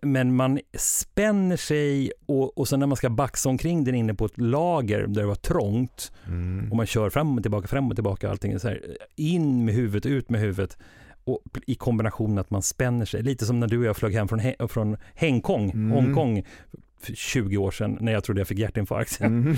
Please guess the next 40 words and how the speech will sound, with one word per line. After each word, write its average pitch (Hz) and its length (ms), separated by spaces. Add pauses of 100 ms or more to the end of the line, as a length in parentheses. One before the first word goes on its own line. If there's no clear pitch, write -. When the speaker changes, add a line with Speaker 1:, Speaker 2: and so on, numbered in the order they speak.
Speaker 1:
<laughs> - 100
Du - 100
vet, 135 100
jag 139 40
hade 139 100
sp-, - 340
jag 139 100
spände 185 680
mig 147 120
så 113 100
mycket 98 240
Speaker 2:
Ja. 98 80
Speaker 1:
under 110 240
den - 20
här 104 80
dagen. 107 340 (600)
Speaker 2:
Men 101 160
det 98 60
Speaker 1:
Så 120 80
Speaker 2:
var 151 60
ju 165 60
Speaker 1:
att 120 80
Speaker 2:
faktiskt, 117 320
det 143 160
är 170 40
så 160 140
när 139 80
man 123 140
ska - 120
ge 110 60
slut 127 300
med 107 60
en 104 60
tjej 139 220
och 95 60
det 110 80
var 131 100
ju 127 60
det 117 180
du 104 200